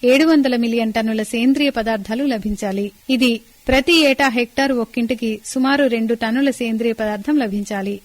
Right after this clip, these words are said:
అయితే వాస్తవానికి దీనిలోని చాలా స్వల్ప భాగం మాత్రమే వినియోగించబడుతుంది. దీనికి ముఖ్య కారణం పంటల అవశేషాలను,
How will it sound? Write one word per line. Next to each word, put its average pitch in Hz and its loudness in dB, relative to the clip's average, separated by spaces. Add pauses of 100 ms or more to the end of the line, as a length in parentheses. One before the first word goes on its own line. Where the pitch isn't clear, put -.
అయితే 214 -4 (360)
వాస్తవానికి 269 2 (300)
దీనిలోని 240 0 (380)
చాలా 269 2
స్వల్ప 240 -2
భాగం 233 -2
మాత్రమే 240 0
వినియోగించబడుతుంది. 202 -4 (320)
దీనికి 233 0
ముఖ్య 220 -4
కారణం 226 -2 (460)
పంటల 262 2
అవశేషాలను, 226 -2